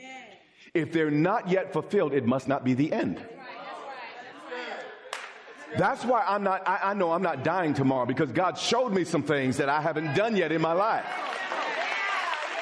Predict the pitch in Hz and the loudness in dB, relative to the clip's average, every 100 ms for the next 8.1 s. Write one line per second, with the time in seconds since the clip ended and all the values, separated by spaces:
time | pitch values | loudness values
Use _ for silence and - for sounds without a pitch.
0 | - - - - - - 160 220 233 254 | -4 -4 -6 -6 -8 -4 0 0 0 2
1 | 233 240 277 262 233 214 202 196 285 277 | 4 4 4 4 4 2 2 2 4 4
2 | 220 208 202 185 175 180 170 160 196 139 | 4 2 2 2 2 2 2 2 0 2
3 | 196 220 190 - - 285 302 294 240 208 | 2 4 4 2 2 4 4 4 4 2
4 | - 196 165 123 92 - - - - - | 4 2 4 2 0 -2 -2 -2 -4 -4
5 | - - - - 214 220 226 220 208 202 | -4 -6 -8 0 2 4 4 4 2 0
6 | 196 - 277 294 285 - 220 180 226 214 | 0 2 4 6 4 2 2 2 2 4
7 | 190 151 247 311 285 233 247 226 294 403 | 4 4 4 4 4 2 0 0 0 0
8 | 214 | -2